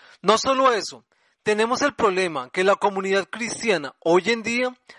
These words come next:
realmente no enseña lo que es el pecado en realidad y cómo esto viene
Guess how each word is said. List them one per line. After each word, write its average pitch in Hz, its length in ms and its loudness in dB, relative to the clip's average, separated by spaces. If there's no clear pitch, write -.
realmente 247 720 0
no 269 100 -2
enseña 233 520 -2
lo 170 260 0
que 170 160 0
es 165 140 -2
el 220 160 0
pecado 196 480 0
en 202 80 -6
realidad 156 580 -2
y 190 200 -6
cómo 214 420 0
esto 233 340 -2
viene 214 500 -4